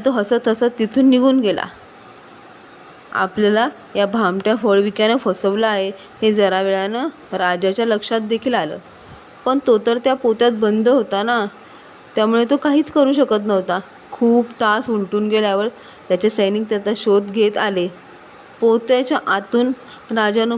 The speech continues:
खूप चळवळ आणि आरडाओरडा करून त्याचं लक्ष वेधून घेतलं होतं. सैनिकांनी राजाची सुटका केली खरी,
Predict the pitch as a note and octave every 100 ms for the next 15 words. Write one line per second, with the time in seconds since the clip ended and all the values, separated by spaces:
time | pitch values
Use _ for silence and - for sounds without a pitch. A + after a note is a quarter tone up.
0 | A3+ - B3+ B3 B3+ C4 G#3+ G#3 A3 G#3+
1 | A3 A#3 G3+ F#3+ G3+ G#3 G3+ G#3 G#3 G3
2 | G#3+ G#3+ G#3 A#3 A3 A3 G#3 G3+ F#3 G#3+
3 | A#3 A#3 A#3 A3 C4+ - F3 F3 - -
4 | - - - - - - - A3+ G#3 A3
5 | A3 A#3 B3+ B3+ G3 G3 G3+ A#3+ A#3+ F#3+
6 | - G3+ A3 G#3+ A3+ A#3 D4+ G#3